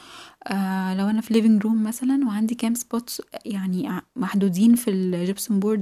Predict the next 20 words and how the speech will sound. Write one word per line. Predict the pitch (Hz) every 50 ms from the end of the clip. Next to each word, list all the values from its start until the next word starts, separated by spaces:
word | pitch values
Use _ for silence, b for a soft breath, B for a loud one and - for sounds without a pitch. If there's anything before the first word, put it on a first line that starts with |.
| 190 - _
بتاعي، | - 233 262 277 277 285 302 B B B B B B B B -
ده | 196 240 269 285 269 269 - 262
كفاية | - 214 214 - 226 233 226
جدًا. | 190 185 170 170 170 185
ما، | 185 185 190 180 160 202 -
ما، | - - 285
ما، | 190 185 185 180 175 - - - -
يعني | - 180 180 180 180
ما | 180 180
يبقاش | 170 - - 233 - -
الإضاءات | 254 254 - - 190 190 - - 226 262 262 - _ _ - 262 214 - - _ _ _ 214
overwhelming | 220 208 220 214 214 214 226 240 247 247 240 226 - -
قوي | 220 247 254
وأوفر | 247 247 226 - 226 233 240 285 277
عشان | 240 208 202 - 202 202 196
ما | 196
تع-، | 196 - 170 - - - - _ _ -
أعصاب | 175 196 - 220 226 240
ما | 254 262
تتعبش. | 240 - - 196 190 254 277 - - - -